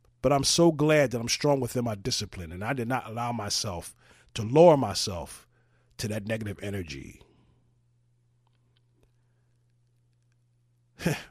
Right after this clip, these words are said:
Wow, man. It, it, it's so contradicting when I think about it. Because the alphabet community are the main ones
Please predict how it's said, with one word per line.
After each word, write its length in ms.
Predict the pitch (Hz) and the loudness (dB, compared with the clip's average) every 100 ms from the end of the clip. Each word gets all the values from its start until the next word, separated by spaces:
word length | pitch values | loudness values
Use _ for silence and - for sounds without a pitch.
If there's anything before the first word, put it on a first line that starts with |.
| - | -4
Wow, 380 | 107 123 107 87 | 0 2 0 -4
man. 280 | 87 92 - _ _ _ _ _ _ _ _ _ _ _ _ _ _ _ _ _ _ _ _ _ _ - | -8 -10 -14 _ _ _ _ _ _ _ _ _ _ _ _ _ _ _ _ _ _ _ _ _ _ -6
It, 160 | 151 156 | -4 0
it, 140 | 160 | -2
it's 120 | 143 | 0
so 140 | - 185 | 4 4
contradicting 1120 | - 185 - 151 110 131 147 117 90 78 78 - _ _ _ _ _ _ _ _ _ _ - | 4 2 2 0 0 -2 0 -4 -6 -6 -12 -16 _ _ _ _ _ _ _ _ _ _ -4
when 120 | 117 | -4
I 60 | 113 | 0
think 240 | 147 123 | 0 2
about 320 | 110 92 82 | -2 -4 -8
it. 120 | 71 - - _ _ _ _ _ _ _ _ _ _ _ _ _ _ _ _ _ - | -10 -16 -20 _ _ _ _ _ _ _ _ _ _ _ _ _ _ _ _ _ -6
Because 260 | 131 139 | -2 -2
the 140 | 123 143 | -2 2
alphabet 440 | 185 180 156 147 | 2 4 2 2
community 420 | 151 156 160 139 | 2 4 4 4
are 100 | 113 | 2
the 80 | 101 | 0
main 440 | 104 135 170 165 | -2 2 6 6
ones 680 | 156 165 104 82 76 - - | 8 6 4 -4 -10 -10 -12